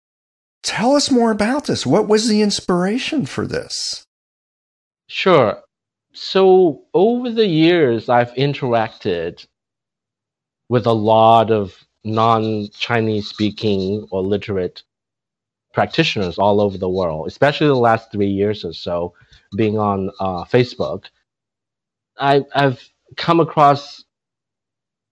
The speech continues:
Speaker 2: quite a few observations about this group of colleagues that I really care for. I think one of the most prominent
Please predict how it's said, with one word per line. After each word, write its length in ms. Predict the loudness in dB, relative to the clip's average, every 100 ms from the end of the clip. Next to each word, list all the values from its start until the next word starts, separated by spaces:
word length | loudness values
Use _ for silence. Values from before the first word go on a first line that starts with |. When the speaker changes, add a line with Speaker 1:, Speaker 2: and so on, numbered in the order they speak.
| _ _ -2
Speaker 2:
quite 200 | 0 2
a 60 |
few 640 | 0 -2 0 2 2 0 -2
observations 1300 | 0 -2 -2 -8 -6 -4 -4 -6 -12 -14 -18 -20 -20 -20 _ _ _ _ _ _ _ _ _ _ _ _ _ _ _ _
about 680 | -6 -2 0 4 6 4 0 -16 -14
this 340 | -8 -4 -4
group 220 | -4 -6 -6
of 140 | -10
colleagues 560 | -4 -2 0 -4 -10 -16 _
that 160 | -6 -4
I 140 | -2
really 380 | -2 -2 -2 -2
care 200 | -2 -4
for. 340 | -4 -12 -16 -16 _ _ _ _ _ _ _ _ _ _ _ _ -6
I 100 | -2
think 180 | 0 2
one 180 | 4 4
of 60 |
the 60 | 2
most 600 | 2 2 0 -4 -10 -10 _ _ _ _ _ _ _ _ _ _ _
prominent 1000 | -6 0 2 2 0 -2 -2 -6 -14